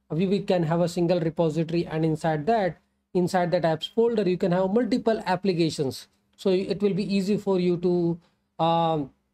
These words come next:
reference in the GitHub repository also. GitHub repository is already there. I will baseline the code and I will push it. So I will just, uh, walk you through, okay, what all dependencies you need, what all different files you need.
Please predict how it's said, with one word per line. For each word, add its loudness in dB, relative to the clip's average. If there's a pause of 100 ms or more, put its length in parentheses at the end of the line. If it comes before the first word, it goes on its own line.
(460)
reference 0
in 2
the 2
GitHub 0
repository 0
also. -4
GitHub 0
repository 0
is -2
already 0
there. 0 (120)
I -2
will 2
baseline 0
the 2
code 0 (360)
and 0
I 2
will 2
push 0
it. 0 (320)
So 0
I 2
will 2
just, -4
uh, 0
walk 0
you 2
through, 2 (180)
okay, 0
what 2
all 2
dependencies 0
you 2
need, 2
what 0
all 2
different -2
files 0
you 2
need. 0